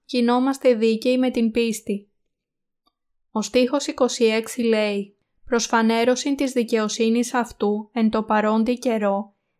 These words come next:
δια να είναι αυτός δίκαιος και να δικαιώνει τον πιστεύοντα εις τον Ιησούν».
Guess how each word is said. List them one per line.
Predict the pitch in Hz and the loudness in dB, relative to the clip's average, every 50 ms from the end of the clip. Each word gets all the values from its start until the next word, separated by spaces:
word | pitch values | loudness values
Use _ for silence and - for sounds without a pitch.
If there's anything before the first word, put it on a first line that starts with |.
| _ _ | _ _
δια | _ 233 233 233 226 226 | _ 2 4 4 4 4
να | 220 220 220 | 2 2 0
είναι | 220 226 240 247 262 269 | 0 0 0 0 0 0
αυτός | 269 269 - 240 240 247 226 | -2 -2 0 0 0 0 0
δίκαιος | 220 - 226 214 208 208 - 214 208 208 208 214 - - _ _ _ _ | 0 0 0 0 -2 -2 -4 -2 -2 -2 -2 -4 -6 -12 _ _ _ _
και | - 269 254 | 0 2 4
να | 254 247 240 | 4 4 4
δικαιώνει | 226 240 220 220 233 220 220 220 226 233 240 247 | 4 0 0 2 0 0 2 2 0 0 0 -2
τον | - 269 262 247 | -2 -2 -2 -2
πιστεύοντα | 254 240 226 226 - 226 220 220 220 233 233 233 247 | -2 -4 -4 -4 -4 -2 -2 -2 0 -2 0 0 0
εις | 247 233 | -2 -2
τον | - - 240 226 | -2 -2 0 0
Ιησούν». | 226 214 208 214 208 - - 240 226 220 208 196 202 - | 0 0 -2 -4 -4 -2 0 2 2 2 0 -2 -4 -8